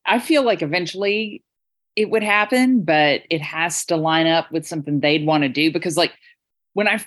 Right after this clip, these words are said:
first was writing for them, right after Lost Stars, they're like, "What else do you wanna do?" One of the very first things I said was like, "I wanna write Qui-Gon." And they're like, "Really?" And I was like, "Yes, really." And, uh, they kept on not having me write Qui-Gon. And I was like, you know, "What is this?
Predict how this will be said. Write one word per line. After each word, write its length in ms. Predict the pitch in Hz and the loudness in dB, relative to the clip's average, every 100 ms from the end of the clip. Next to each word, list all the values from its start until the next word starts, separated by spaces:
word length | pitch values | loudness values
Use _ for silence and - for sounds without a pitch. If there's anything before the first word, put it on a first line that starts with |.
| - | -4
first 440 | 202 190 180 - | 0 2 0 -4
was 160 | 151 143 | -4 -2
writing 300 | 147 151 147 | 0 0 -2
for 80 | 143 | -4
them, 300 | 139 131 127 | -2 -2 0
right 200 | 170 175 | 2 2
after 280 | 151 143 139 | 0 -2 -6
Lost 220 | 107 117 | -6 -6
Stars, 280 | - 120 120 | -6 -6 -6
they're 120 | 117 | -8
like, 80 | 98 | -4
"What 140 | 170 180 | 0 0
else 180 | 160 | 0
do 100 | - | -2
you 40 | 135 | -4
wanna 160 | 120 | -4
do?" 200 | 117 - - | -6 -14 -14
One 320 | - - 151 | -12 -4 0
of 40 | 139 | 0
the 60 | |
very 260 | 127 143 143 | 0 0 0
first 260 | 127 123 - | -4 -10 -8
things 220 | 101 - | -10 -12
I 60 | |
said 200 | - 151 - | -6 -6 -6
was 100 | 131 | -8
like, 180 | - - | -10 -2
"I 60 | |
wanna 220 | 190 175 147 | 0 2 2
write 180 | 123 | -2
Qui-Gon." 680 | - 226 247 226 - 107 - - | -2 0 0 -2 -4 -8 -16 -12
And 120 | 143 | -8
they're 120 | 135 | -6
like, 120 | 120 - | -6 -4
"Really?" 480 | 208 403 466 117 95 | 0 2 4 2 0
And 80 | |
I 20 | 139 | -4
was 80 | |
like, 140 | - - | -8 -10
"Yes, 720 | 170 156 196 165 190 269 - - | -8 -4 0 2 2 0 -4 -6
really." 500 | 139 120 127 160 - - - - _ - | -6 -4 -2 -4 -8 -20 -20 -20 _ -2
And, 320 | 220 202 190 - | 0 2 -2 -4
uh, 120 | 196 202 | -2 0
they 140 | 214 | 0
kept 220 | 208 196 | -2 -4
on 180 | 196 160 | -2 2
not 260 | 160 175 175 | 2 0 -2
having 280 | 185 165 | -6 -4
me 120 | 156 143 | -2 -2
write 240 | 113 - | -6 -12
Qui-Gon. 520 | - 277 330 151 120 | -4 0 2 0 -2
And 140 | 131 147 | -2 -2
I 80 | |
was 180 | 143 143 | -2 -4
like, 120 | - - | -12 -12
you 180 | 95 165 | -8 -6
know, 100 | 139 | -4
"What 200 | 160 170 | 0 0
is 200 | 165 - | 0 -2
this? 440 | 135 123 - | -6 -6 -12